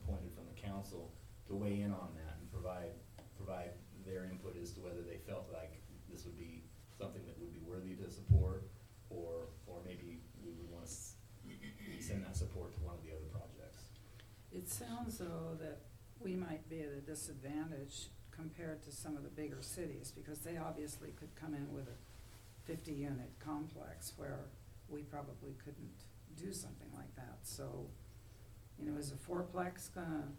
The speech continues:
Speaker 2: rate anything compared to a fifty unit?
Speaker 1: Yeah, it, it will, it will depend on, on, on the, the, you know, again, I, I, for, affordable housing is not,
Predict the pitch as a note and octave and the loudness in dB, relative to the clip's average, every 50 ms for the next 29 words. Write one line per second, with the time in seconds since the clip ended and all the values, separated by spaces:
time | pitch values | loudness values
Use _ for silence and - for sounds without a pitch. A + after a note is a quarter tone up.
0 | - - - - - - D3 C#3+ D3+ D#3+ D#3+ D#3+ E3 E3 E3 E3 D#3+ E3 E3 D#3+ | -8 -12 -12 -12 -10 -6 -2 0 0 0 0 -2 -2 0 0 0 -2 -2 0 0
1 | D#3 D#3+ D#3+ E3 E3 - D#3 C#3+ - - D#3+ D3+ D3 D3 - - - - D3 C#3+ | 0 0 0 -2 -4 -4 -6 -6 -6 -4 -4 -4 -4 -4 -6 -6 -6 -4 -4 -4
2 | C#3+ C#3+ C#3+ - - - - - - - - - - - - - - C#3+ - - | -4 -4 -6 -8 -10 -10 -12 -12 -12 -12 -12 -12 -14 -14 -12 -10 -10 -8 -6 -4
3 | D#3+ E3 - - D#3 D3 C#3+ D3 D3 C#3+ C#3+ C#3+ - A#2+ A#2 A2 G2+ F#2+ G2+ G2+ | -6 -6 -4 -4 -4 -2 -2 0 0 0 -2 -2 0 4 6 6 6 6 4 4
4 | - - A#2+ A2+ A2 G#2 G2 F#2 F#2 A2 A2 G2+ G2+ G2 F#2 G2 F#2 - - A#2+ | 2 2 0 0 2 2 0 0 2 0 2 2 2 0 0 2 6 6 8 8
5 | A#2+ A2+ G#2+ A2 G#2+ G#2 G2+ - - - G#2+ G2+ G2 G2 G2 G2 - - - - | 8 6 4 4 4 2 0 0 -2 -2 0 2 2 2 0 -2 -6 -8 -10 -10
6 | - - G#2 G2 G2 G2 F#2+ F#2+ F#2+ F#2+ F#2+ F#2+ F#2+ F#2+ F#2 F#2 F#2+ - G2+ G2 | -10 -6 -4 0 0 0 0 0 -2 -2 -2 -2 -2 -2 -2 -4 -4 -4 -6 -4
7 | F2+ F2+ F2+ F#2 - - G2 G2 G2+ G2+ G2+ G2+ G2 A2 A2 G2 F#2 G2 G2+ - | -4 -2 -4 -4 -4 -4 -4 -2 0 2 2 2 2 2 2 2 2 0 -2 -2
8 | - - - - - - - - - - - F#2 - - - - G#2 G#2 G#2 G2+ | -2 -4 -4 -4 -6 -10 -10 -12 -10 -8 -6 -6 -4 -4 -4 -2 0 0 2 2
9 | F#2+ F#2+ F#2+ F#2 F#2 F#2 F#2 F2+ F2 F2 F2 E2+ - - - - - - - - | 0 0 -2 -2 -2 -2 -4 -4 -4 -6 -6 -6 -6 -8 -10 -10 -12 -12 -12 -12
10 | - - F2 F2 - - | -10 -8 -8 -6 -6 -8